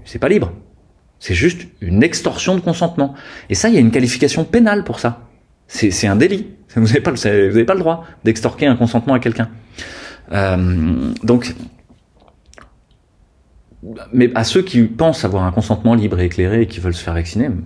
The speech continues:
allez-y, quoi. Je veux dire, euh, chacun vit sa vie, quoi. Vous êtes responsable et autonome, euh, et souverain. Euh,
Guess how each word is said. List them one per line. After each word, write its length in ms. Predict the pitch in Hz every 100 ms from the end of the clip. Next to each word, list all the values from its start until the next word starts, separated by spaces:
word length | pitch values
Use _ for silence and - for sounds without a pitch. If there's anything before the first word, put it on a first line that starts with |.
| -
allez-y, 400 | - 87 135 220
quoi. 120 | 117 92
Je 60 | 85
veux 60 |
dire, 140 | 101 87
euh, 1000 | - - - - - - - _ -
chacun 300 | - 87 90
vit 100 | 107
sa 140 | 95 151
vie, 160 | 214
quoi. 400 | - 95 90 95 -
Vous 140 | 92
êtes 80 | 87
responsable 500 | 90 82 85 131 113
et 40 |
autonome, 500 | 92 151 202 101 90 -
euh, 60 |
et 60 | 92
souverain. 360 | 85 156 175 135 - - - - - -
Euh, 340 | 92 92 92